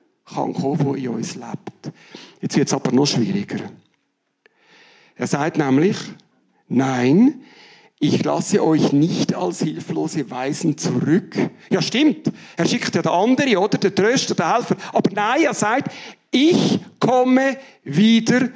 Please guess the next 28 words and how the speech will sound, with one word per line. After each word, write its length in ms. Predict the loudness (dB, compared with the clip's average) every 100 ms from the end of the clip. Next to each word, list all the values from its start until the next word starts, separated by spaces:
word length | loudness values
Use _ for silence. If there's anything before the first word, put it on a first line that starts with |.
| -12 _ -10
zu 520 | 0 4 4 2 0
euch.“ 640 | -2 0 -2 -4 -4 -6 -8 _ _ _ _ _ _ _ _
Wow. 380 | -2 0 -2 -8 -18 _ _ _ _ _ _ _ _ _ _
Jetzt 100 | -10
wird's 140 | -10
kompliziert, 580 | -6 -6 -4 -2 -4 -2
he? 160 | -8 -10 -12 _ _ _ _ _ _
Er 140 | -4 -2
schickt 640 | -2 -2 -2 -4 -6 -2
doch 220 | -2 -2
einen 160 | -4 -6 -4
anderen 500 | 0 4 6 6 4
an 120 | -2
seiner 360 | -4 -4 -2 0
Stelle, 480 | 0 0 0 0 -2 -8 -14
einen 140 | -10 -6
Tröster, 320 | -4 -4 -8
einen 300 | -12 -14 -14
Helfer. 360 | -14 -14 -12 -12 -16 -10 -2
Und 120 | 0
gleichzeitig 540 | 0 0 0 -2 -2
sagt 460 | -2 0 0 -2 -2
er, 120 | -2 -4 -18 -20 _ _
„Ich 120 | 0
komme 380 | 2 2 4 4
wieder 320 | 4 2 0
zu 480 | 0 2 2 2 -2
euch.“ 440 | 0 2 4 2